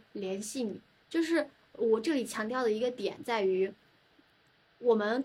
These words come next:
都会有孤独的时刻，就当我们和朋友不在一起的时候，我们也都会去想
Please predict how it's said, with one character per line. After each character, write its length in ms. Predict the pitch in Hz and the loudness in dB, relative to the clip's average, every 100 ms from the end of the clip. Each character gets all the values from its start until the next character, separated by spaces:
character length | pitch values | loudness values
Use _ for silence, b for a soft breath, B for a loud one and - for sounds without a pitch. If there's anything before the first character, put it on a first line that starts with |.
| 269 | 6
都 180 | 381 | 6
会 220 | 381 381 247 | 8 6 6
有 180 | 180 | 2
孤 240 | 175 254 247 | 0 -6 -6
独 140 | 202 | -6
的 120 | 165 | -8
时 200 | 190 - | -8 -10
刻， 200 | - 190 185 | -12 -12 -8
就 100 | 214 | -4
当 180 | 226 226 | -2 -2
我 60 | |
们 100 | 190 | -2
和 80 | 202 | -6
朋 120 | 202 | -6
友 80 | 208 | -6
不 100 | 202 | -6
在 200 | 208 214 | -4 -2
一 80 | 208 | -2
起 160 | 202 - | -4 -12
的 80 | |
时 120 | - 180 | -10 -6
候， 60 | |
我 80 | 190 | -4
们 160 | 202 214 | -2 -2
也 80 | |
都 180 | 190 254 | 4 4
会 160 | 302 294 | 4 2
去 260 | 285 240 - _ _ | 0 -2 -4 _ _
想 320 | - - 214 | -10 -4 -4